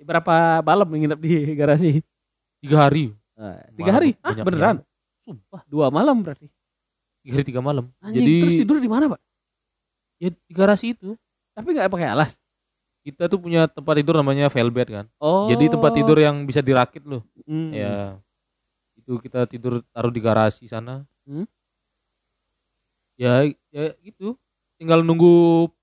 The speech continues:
Speaker 2: panggilan aja kalau ada tamu yang mau ke sana.
Speaker 1: Oh, tapi ngeliat
Speaker 2: Tapi
Speaker 1: hotelnya kayak gimana, ingat nggak?
Speaker 2: Wih, hotelnya itu rimbun sekali.
Speaker 1: Rimbun. Tapi
Speaker 2: Rimbun.
Speaker 1: ini pengamanannya batasnya sampai mana dirimu?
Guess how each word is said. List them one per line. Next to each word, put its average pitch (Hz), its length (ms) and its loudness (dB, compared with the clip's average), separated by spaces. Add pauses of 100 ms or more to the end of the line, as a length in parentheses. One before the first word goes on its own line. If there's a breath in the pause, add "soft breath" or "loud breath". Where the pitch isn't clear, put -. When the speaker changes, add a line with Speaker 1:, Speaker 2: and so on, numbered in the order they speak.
Speaker 2:
panggilan 156 400 -4
aja 160 220 -2
kalau 127 160 -2
ada 123 140 0
tamu 123 240 -4
yang 123 100 -2
mau 120 100 -8
ke 104 80 -18
sana. 113 300 -18 (100)
Speaker 1:
Oh, - 80 -20
tapi - 220 -12
ngeliat 208 240 4
Speaker 2:
Tapi 185 160 2
Speaker 1:
hotelnya 165 320 2
kayak 160 160 -2
gimana, 127 240 0
ingat 135 180 -2
nggak? - 140 -18 (2000)
Speaker 2:
Wih, 107 160 -12
hotelnya 113 360 -6
itu 123 140 -10
rimbun 131 320 -4
sekali. 143 380 -8 (160)
Speaker 1:
Rimbun. 151 480 0
Tapi 254 240 0
Speaker 2:
Rimbun. - 20 4
Speaker 1:
ini 262 140 4 (640)
pengamanannya 185 720 -2
batasnya 160 440 -4
sampai 156 240 -6
mana 170 220 -2
dirimu? 127 320 -2